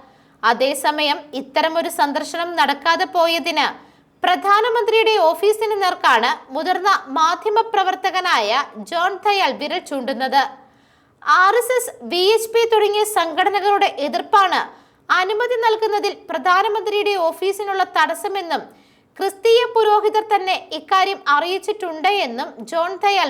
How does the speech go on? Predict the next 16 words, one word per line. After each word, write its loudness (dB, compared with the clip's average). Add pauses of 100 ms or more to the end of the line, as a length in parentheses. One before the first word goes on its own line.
വ്യക്തമാക്കി. -2 (840)
ഇന്ത്യയിലേക്ക് 2 (140)
മതനേതാക്കൾ 2 (220)
വരേണ്ടതില്ല 2 (160)
എന്നാണ് 0 (360)
ആർ 2
എസ് -4
എസും -6 (200)
വി -4 (140)
എച്ച് -10
പിയും 0
പറയുന്നത്. 2 (680)
സർക്കാരിന്റെ 0 (100)
വാതിലുകൾ 2 (120)
മുട്ടിക്കൊണ്ടിരിക്കുന്നു, -6 (480)
തുറക്കുന്നില്ല 0